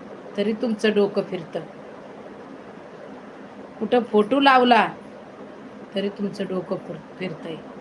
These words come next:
कुठं बुद्धांची मूर्ती दिसली तरी तुमचं डोकं फिरतंय. मग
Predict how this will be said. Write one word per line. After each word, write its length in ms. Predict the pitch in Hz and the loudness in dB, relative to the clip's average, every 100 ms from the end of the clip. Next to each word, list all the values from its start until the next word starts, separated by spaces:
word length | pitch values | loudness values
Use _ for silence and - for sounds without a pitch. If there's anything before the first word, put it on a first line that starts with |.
| - - - - | -16 -16 -12 -4
कुठं 280 | 226 254 226 | 6 6 8
बुद्धांची 520 | 226 208 254 269 277 | 6 10 8 8 4
मूर्ती 380 | 254 247 214 294 | 4 4 4 6
दिसली 480 | 285 - 262 254 196 - - - - - | 6 4 4 4 4 0 -14 -14 -14 0
तरी 180 | 202 226 | 2 2
तुमचं 400 | 214 233 214 220 | 2 0 2 4
डोकं 260 | 202 196 202 | 4 2 0
फिरतंय. 440 | - 165 - 175 156 - - - - - - - - - - - - - - - - - - - - - - - - - - - - - - | -4 -10 -4 -4 -4 -10 -14 -16 -16 -16 -16 -16 -16 -16 -16 -16 -14 -14 -14 -16 -16 -14 -16 -16 -16 -16 -16 -16 -16 -16 -16 -16 -16 -14 -4
मग 400 | 208 240 285 | 6 8 10